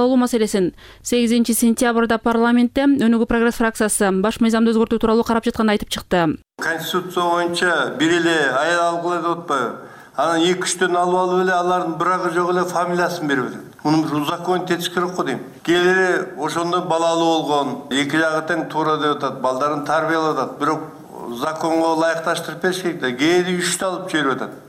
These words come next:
Speaker 2: Кээде төрттү алып жиберип атат. Анан ошондо определенный жанакы берки балдардын фамилиясын кандай алып атат аналарчы? Ал бирагы жок болсо,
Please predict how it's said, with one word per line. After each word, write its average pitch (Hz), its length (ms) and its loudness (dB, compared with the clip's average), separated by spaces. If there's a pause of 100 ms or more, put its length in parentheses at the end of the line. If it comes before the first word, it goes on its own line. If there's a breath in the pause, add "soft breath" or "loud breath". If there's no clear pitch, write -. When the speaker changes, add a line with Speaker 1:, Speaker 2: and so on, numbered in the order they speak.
(160)
Speaker 2:
Кээде 180 400 0
төрттү 202 340 -2
алып 190 220 -6
жиберип 151 220 0
атат. 127 200 -6
Анан 151 160 0
ошондо 175 520 -2 (360 loud breath)
определенный 170 720 0
жанакы 170 460 0
берки 170 240 -2
балдардын 170 460 0
фамилиясын 180 680 0
кандай 196 320 0
алып 165 300 2
атат 131 160 -8
аналарчы? 143 500 -2
Ал 143 160 0
бирагы 185 380 0
жок 190 180 -2
болсо, 160 400 -2